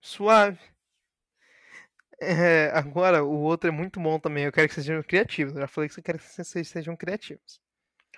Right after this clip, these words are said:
Uma cor de caneta. Qual é a melhor cor de caneta pra vocês?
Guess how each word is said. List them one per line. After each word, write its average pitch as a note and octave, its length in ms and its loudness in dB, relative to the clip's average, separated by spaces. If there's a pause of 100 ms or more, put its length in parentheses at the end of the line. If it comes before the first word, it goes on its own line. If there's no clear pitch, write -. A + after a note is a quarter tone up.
(280)
Uma D#3+ 140 4
cor G3 240 4
de - 100 -2
caneta. E3+ 720 -2 (800)
Qual E3 140 4
é E3 40 4
a E3+ 40 -2
melhor E3+ 240 6
cor F3+ 200 4
de - 120 -6
caneta D#3 420 0
pra D3+ 120 -2
vocês? C#3+ 500 -14